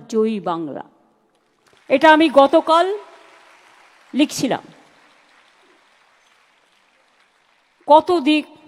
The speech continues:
কত বৈচিত্র্য, কত বাহার, কত সুরভিত ভাষা।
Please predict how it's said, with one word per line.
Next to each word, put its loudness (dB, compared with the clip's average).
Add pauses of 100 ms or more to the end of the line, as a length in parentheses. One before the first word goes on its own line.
(440)
কত 0
বৈচিত্র্য, -2 (760)
কত 0
বাহার, -6 (2000)
কত 0 (920)
সুরভিত 0
ভাষা। -8